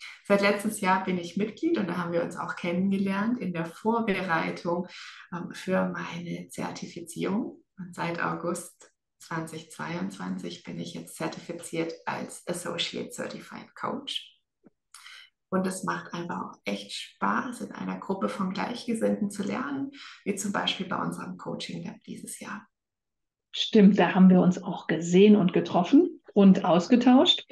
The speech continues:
Speaker 2: Auch nochmal an dieser Stelle herzlichen Glückwunsch zum erfolgreichen A C C.
Speaker 1: Vielen Dank auch für deine Unterstützung dabei.
Speaker 2: Gerne, gerne. Und, ähm, vielleicht magst du unseren Zuhörern und Zuhörerinnen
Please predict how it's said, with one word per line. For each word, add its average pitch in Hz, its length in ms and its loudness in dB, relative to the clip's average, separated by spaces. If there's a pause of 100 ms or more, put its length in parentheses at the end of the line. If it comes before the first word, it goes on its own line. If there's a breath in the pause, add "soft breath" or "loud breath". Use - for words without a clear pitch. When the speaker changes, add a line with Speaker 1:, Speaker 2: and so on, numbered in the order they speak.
(280 loud breath)
Speaker 2:
Auch 220 160 6
nochmal 214 360 8
an 180 140 8
dieser 202 240 10
Stelle 202 280 6
herzlichen 185 520 6
Glückwunsch 233 540 8
zum 190 180 8
erfolgreichen 180 640 2
A 135 180 4
C 233 180 6
C. 370 340 6 (920 loud breath)
Speaker 1:
Vielen 208 400 4
Dank 196 280 2
auch - 120 -4
für 240 80 -2
deine - 320 0
Unterstützung 185 640 -4
dabei. 196 500 -6 (720 loud breath)
Speaker 2:
Gerne, 214 360 8
gerne. 190 440 8 (420 loud breath)
Und, 226 380 10
ähm, 220 160 10
vielleicht 247 420 6
magst 277 340 6
du 254 360 8
unseren 233 360 10
Zuhörern 269 640 8
und 226 140 8
Zuhörerinnen 233 960 8